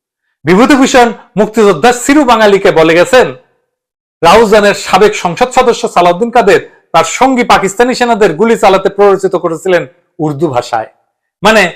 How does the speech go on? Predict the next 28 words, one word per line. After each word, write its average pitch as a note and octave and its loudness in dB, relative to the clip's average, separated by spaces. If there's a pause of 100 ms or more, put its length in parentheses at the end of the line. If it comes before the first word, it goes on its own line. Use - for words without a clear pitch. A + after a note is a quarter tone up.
(180)
সিরু G3+ 0
বাঙালি G3 2
নিজেও D#3+ 0
শোনে A2+ -12
নাই, F#2+ -20 (520)
তার A3+ 4
একজন C4 2
বলে C#4+ 2
গেছে, E3+ 0 (180)
আর E3 -2
তার C4+ 2
উপরে D4+ 2
ভিত্তি A3+ -2
কইরা F#3 2 (180)
একজনরে F3 -4
ফাঁসি D3+ -8
দিয়ে A#2 -8
দিছে - -20 (240)
হাসিনার B2+ -4
আদালত। G#2 -10 (540)
এই E3 -2
লোকটারে F#3 -2
তার F3 0
ফিরে F#3 0
পাওয়া B2 -2
যাবে A2+ -4
না, G#2 -14
যাবে? A#2+ -2